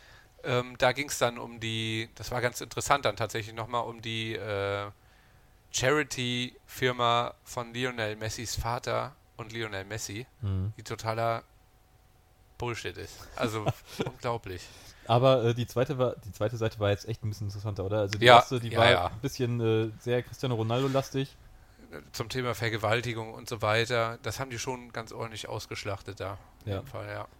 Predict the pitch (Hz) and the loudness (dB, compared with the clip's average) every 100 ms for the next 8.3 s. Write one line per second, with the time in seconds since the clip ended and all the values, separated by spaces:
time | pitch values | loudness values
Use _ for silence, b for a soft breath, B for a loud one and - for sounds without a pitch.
0 | - - 101 - 92 - 101 - - 101 | -14 -8 -6 -6 -10 -2 -2 -2 -6 -6
1 | 98 95 - 104 110 104 101 95 92 92 | -6 -8 -8 -6 -2 -2 -2 -4 -4 -2
2 | 92 90 - - B B B B B B | -4 -6 -12 -20 B B B B B B
3 | B - - 98 92 90 95 156 - 123 | B -20 -4 2 4 4 4 2 2 -2
4 | 113 131 120 139 151 131 98 101 104 - | -2 -2 0 0 0 -2 -4 -6 -8 -8
5 | - - - - - 110 90 - - 117 | -12 -20 -20 -10 0 2 2 -2 -6 -6
6 | 104 104 101 55 117 62 - 107 113 - | -6 -10 -12 -12 -12 -16 -8 -6 -6 -8
7 | 104 - - - - 107 107 101 101 107 | -12 -14 -16 -10 -6 -2 -2 -4 -8 -6
8 | 101 - | -6 -6